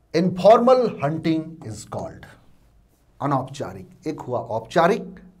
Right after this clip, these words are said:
ये हुआ अनौपचारिक शिकार को कहा जाता है। ठीक है, चलिए अब आगे बढ़ते हैं। धान की फसल कटने के बाद उरांव जनजाति में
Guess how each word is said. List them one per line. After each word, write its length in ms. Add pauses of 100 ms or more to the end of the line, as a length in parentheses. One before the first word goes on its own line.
ये 140
हुआ 360 (100)
अनौपचारिक 680 (260)
शिकार 400
को 380
कहा 220
जाता 340
है। 60 (920)
ठीक 140
है, 80 (640)
चलिए 380 (1200)
अब 140
आगे 180
बढ़ते 280
हैं। 420 (200)
धान 480
की 200
फसल 680 (440)
कटने 360
के 140
बाद 440 (600)
उरांव 460
जनजाति 720
में 460